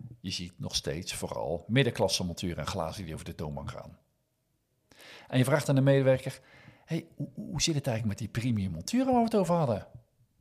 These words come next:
En die medewerker zegt, "Ja, die monturen die ga ik toch niet laten zien? Die, die, die monturen die kosten alleen maar een halve maand salaris. Dat, dat kunnen ze nooit betalen."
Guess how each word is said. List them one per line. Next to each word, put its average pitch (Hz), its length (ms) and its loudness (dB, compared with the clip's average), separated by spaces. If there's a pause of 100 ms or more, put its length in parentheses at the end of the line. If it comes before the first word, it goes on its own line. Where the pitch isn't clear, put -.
(120)
En 117 120 -2
die 104 100 2
medewerker 123 480 4
zegt, 143 280 2 (480)
"Ja, - 380 -2 (600)
die 113 100 -4
monturen 107 320 -2
die 104 80 -6
ga 107 100 -4
ik 104 60 -6
toch - 140 -4
niet 107 100 2
laten 98 240 -2
zien? 123 380 4 (420)
Die, 110 280 -10
die, 110 220 -8
die 120 120 -4
monturen 127 380 4
die 107 100 2
kosten 110 280 -2
alleen 104 180 2
maar 101 100 2
een 95 80 -2
halve 101 280 0
maand 98 280 0
salaris. 85 480 -6
Dat, 120 220 -8
dat 139 100 -2
kunnen 160 200 0
ze 156 100 4
nooit 156 180 4
betalen." 143 520 2